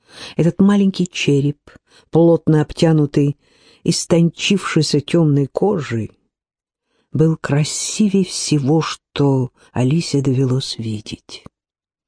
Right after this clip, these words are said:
Женщина в плетеном кресле не двигалась. Закинув руки за голову, она смотрела в небо.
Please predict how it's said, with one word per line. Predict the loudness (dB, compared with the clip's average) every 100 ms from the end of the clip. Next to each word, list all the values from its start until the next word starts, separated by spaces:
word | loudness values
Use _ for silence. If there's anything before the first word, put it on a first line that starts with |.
| _ _ _ _ _ _
Женщина | -6 0 2 4 2 -2 0 2 2 -2 -8 _ _ _ _ _ _ _ _
в | -2
плетеном | 2 2 2 2 4 2
кресле | 2 0 0 0 -4 -6 -6 -10 _ _ _ _ _
не | 2 4 4
двигалась. | 2 0 0 -2 -6 -6 -10 -14 -16 _ _ _ _ _ _ _
Закинув | 0 0 4 4 4 2
руки | 0 0
за | 0 0 2
голову, | 2 4
она | 2 2 0 -2 -6 _ _ _ _ _ _ _ _
смотрела | -4 -2 0 0 0 -2
в | -2
небо. | -2 -4 -6 -14